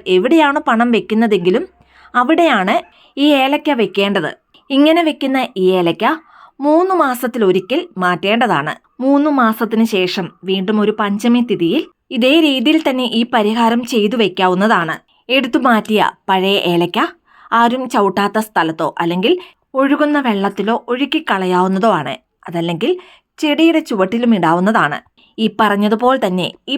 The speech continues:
പരിഹാരം ഒന്ന് ചെയ്തു നോക്കൂ. നിങ്ങളുടെ അനുഭവത്തിലൂടെ തന്നെ അതിൻ്റെ ഫലവും നിങ്ങൾക്ക് തിരിച്ചറിയുവാൻ സാധിക്കുന്നതാണ്.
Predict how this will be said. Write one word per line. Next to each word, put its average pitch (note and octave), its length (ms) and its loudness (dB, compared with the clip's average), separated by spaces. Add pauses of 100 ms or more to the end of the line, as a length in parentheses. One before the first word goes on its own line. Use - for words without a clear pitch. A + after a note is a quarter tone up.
പരിഹാരം C4+ 500 0
ഒന്ന് A#3 240 2
ചെയ്തു F#3 260 2
നോക്കൂ. F#3 300 -2 (480)
നിങ്ങളുടെ D#4 380 2 (120)
അനുഭവത്തിലൂടെ D4 680 0
തന്നെ G3 280 -2 (240)
അതിൻ്റെ A#3+ 320 -2
ഫലവും F#3 360 2 (380)
നിങ്ങൾക്ക് D4+ 400 0
തിരിച്ചറിയുവാൻ G#3+ 580 -2
സാധിക്കുന്നതാണ്. E3 760 -2